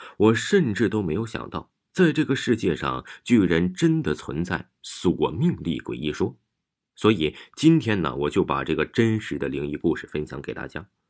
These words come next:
可能在听到“灵异的经历”这类字眼后，大家脑子里立刻会浮现出的职业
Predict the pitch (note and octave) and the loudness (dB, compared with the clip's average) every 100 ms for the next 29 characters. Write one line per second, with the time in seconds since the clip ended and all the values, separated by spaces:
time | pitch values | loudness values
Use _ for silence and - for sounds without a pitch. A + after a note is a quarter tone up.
0 | _ _ _ _ _ _ - C#3+ E3 D3 | _ _ _ _ _ _ 6 8 8 4
1 | - D3 C#3+ A2+ G2+ B2 A#2+ F2+ F#2 A#2 | 2 -2 2 4 4 2 2 0 0 0
2 | A2 F#2 F#2+ F2 D#2+ E2 C#2 C2+ C#2+ - | 0 2 2 2 2 0 -2 -4 -4 -6
3 | - - B2+ A#2+ C#3 A2+ C2 D2+ F2+ D2+ | -8 -2 -2 0 -2 -2 -4 -2 -2 -2
4 | - - _ D#3 F#3+ C#3 - A2 F#2 F#2 | -6 -10 _ 0 4 4 4 2 4 4
5 | E2+ D#2+ E2 D#2+ D2+ D2+ D2 - C#2+ G2+ | 2 0 2 0 0 -2 -2 -4 -6 -6
6 | - | -8